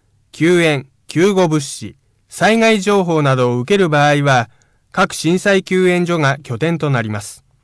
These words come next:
次の小中学校の会場では、震災救援所の立ち上げ訓練を行った後、広域避難場所、旧エヌエイチケー富士見ヶ丘運動場への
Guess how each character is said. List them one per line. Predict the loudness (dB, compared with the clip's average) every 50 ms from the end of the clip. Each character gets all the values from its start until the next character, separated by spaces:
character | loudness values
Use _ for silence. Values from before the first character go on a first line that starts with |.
| _ _ _ _ _ _ _ _ _
次 | -6 -2 0 2 4
の | 4 2 2
小 | 2 2 0 0 2
中 | 2 2 2
学 | 4 2 2 0 0
校 | 0 0 2
の | 2 0
会 | 0 0 0 0 0
場 | 0 0 0 0
で | 0 2
は、 | 2 2 0 0 -2 -8 _ _ _ _ _ _ _
震 | -12 -2 0 0 0 2
災 | 2 2 2 2 0
救 | 0 0 2 2 2
援 | 2 2 2 2
所 | 2 2
の | 2 0 -2
立 | -2 -2 -2 -2
ち | 0 2 2
上 | 2
げ | 2 0 0
訓 | 0 0 0 2 2
練 | 2 2 2 2 0
を | 0 -2
行 | -2 0
っ | 0 0 -2
た | -2 0 0 0
後、 | 0 0 0 -2 -2 -2 -4 -8 _ _ _ _ _ _ _ _ -2
広 | 2 4 4 4 2
域 | 0 -2 -2
避 | 0 0
難 | 0 2 2 2 2
場 | 0 0
所、 | 0 -2 -4 -6 -6 _ _ _ _ _ _ _ _ _ _ _
旧 | -4 0 2 2 2 2
エ | 2 0
ヌ | 0 2
エ | 0
イ | 0 -2
チ | -6 -6
ケ | -4 -2 -2 -2
ー | -4 -4
富 | -6 -4
士 | -2 0 0
見 | 2 2
ヶ | 2 2 2
丘 | 2 2 0 2
運 | 2 0 0
動 | 0 0 -2 0
場 | -2 -2 -2 0
へ | 0 0
の | 0 0 -2 -2